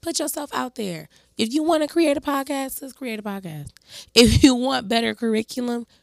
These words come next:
work on finding better curriculum. We all have our roles in education. It's just a matter of who's gonna fight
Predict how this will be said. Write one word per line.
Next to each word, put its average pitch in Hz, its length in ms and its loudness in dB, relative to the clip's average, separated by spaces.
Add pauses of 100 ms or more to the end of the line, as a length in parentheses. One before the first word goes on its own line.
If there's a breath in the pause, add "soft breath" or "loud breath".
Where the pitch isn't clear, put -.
(440 soft breath)
work 214 280 0
on 233 180 -2
finding 220 380 -6
better 202 220 -4
curriculum. 175 480 -6
We 220 220 0
all 196 240 4
have 202 220 -2
our 180 120 -2
roles 170 360 -4
in 175 80 -8
education. 165 580 -8 (300 loud breath)
It's 190 100 0
just 208 180 0
a 185 60 0
matter 175 320 -2
of 165 120 -8
who's 208 200 -8
gonna 170 220 -6
fight 180 360 -6